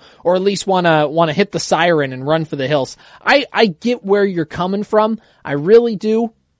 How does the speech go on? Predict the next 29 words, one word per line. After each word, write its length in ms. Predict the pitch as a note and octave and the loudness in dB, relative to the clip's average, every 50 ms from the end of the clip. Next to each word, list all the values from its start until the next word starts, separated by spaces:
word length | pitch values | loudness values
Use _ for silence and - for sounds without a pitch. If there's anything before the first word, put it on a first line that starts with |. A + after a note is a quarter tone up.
| _ | _
This 280 | - C#3+ D#3 F#3+ - - | -8 -2 -2 -2 -2 -2
has 160 | F#3+ E3+ D#3 | -4 -6 -2
been 160 | - D#3+ D3 | -2 -4 -4
frustrating. 720 | C#3 - - G3+ G3+ G#3 - - - F#3+ F3 F3 F3 F3 F3 | -4 -6 -4 0 0 0 -2 -2 -2 0 0 0 0 -2 -6
It's 120 | D#3+ - | -8 -8
been 160 | - D#3+ D3+ | -8 -8 -6
very 240 | D3 - F#3+ G3+ G#3 | -4 -2 -2 -2 -2
frustrating 680 | F#3+ - - F#3+ - - - - E3+ D#3+ D#3 D#3 D3+ - - - _ | -2 -2 -2 -2 -2 -2 -2 0 0 0 0 -2 -4 -8 -12 -20 _
because 240 | - F3+ F#3 E3+ D3 | -4 -2 -2 -2 0
this 240 | F3+ G#3 G#3+ - B3 | 0 -2 -2 -2 -4
is 120 | A3+ G3 | 0 0
an 80 | G#3+ F#3+ | 2 2
American 480 | E3+ E3+ E3+ F3 F#3+ F3+ - G3 F3 | 2 0 0 2 0 0 0 -2 -4
League 200 | F3 E3 D#3 - | -2 -4 -4 -6
Central 520 | - - F#3 F3+ F3 - F3+ D#3 C#3+ C3+ - _ _ _ - | -4 -4 -2 -4 -2 -2 0 0 0 0 -4 _ _ _ -2
that 160 | G3 F#3+ E3+ | 0 0 0
the 80 | F#3+ | -2
Twins 340 | - - B3 B3+ C4+ C4 - | -4 2 2 2 2 2 0
were 140 | A3 G3 E3+ | -2 -2 -2
just 420 | - - - A#3 B3 A3+ G3 - | -2 -2 2 4 4 4 4 0
set 220 | - - G#3 G3 F#3 | -2 0 0 2 2
up 100 | F3 - | -2 -4
to 120 | - - D3 | -2 -4 -2
run 240 | C#3 D3+ D#3+ D#3+ | 0 0 2 2
away 240 | D#3 D3+ D3+ C#3+ C#3 | 2 0 0 0 -2
and 100 | B2+ A2+ | -4 -6
hide 320 | - C#3 C3+ C3+ C3+ C#3 C3+ | -6 -2 -2 0 -2 -2 -4
and 240 | - C#3+ B2+ A#2+ | -8 -12 -12 -8
win, 320 | C3+ C#3+ C#3+ C3+ C3 C3+ | -4 -4 -4 -4 -4 -6